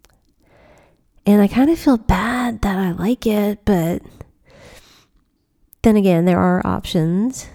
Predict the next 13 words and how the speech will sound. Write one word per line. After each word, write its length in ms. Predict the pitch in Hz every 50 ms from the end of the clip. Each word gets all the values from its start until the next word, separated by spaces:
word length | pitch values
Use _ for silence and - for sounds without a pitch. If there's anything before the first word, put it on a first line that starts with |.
| - - _ _ -
if 220 | - 202 190 -
you 140 | 208 196 185
want 460 | 175 160 160 165 - - - - - - _ _ _ _ _ _ _ _ _ _ _ _ _ _ _ _ _ _ _ _ _ _ _ _ _ _ -
to 100 | 233 214
have 240 | 180 175 156 156 -
some 220 | - 180 170 165
less 380 | 165 160 156 160 - - - - -
aggressive 640 | 175 170 - 165 156 156 - - 160 160 165 - - 247 254 _ _ _ _ _ _ _ _ _ -
Ruellia 640 | 160 160 160 156 156 156 156 156 156 151 151 160 - _ _ _ - _ _ _ _ _ _ _ _ -
in 160 | 170 160 156
your 120 | 175 160
flower 360 | - - 151 147 147 147 147
beds. 520 | 143 147 - - - - - - - -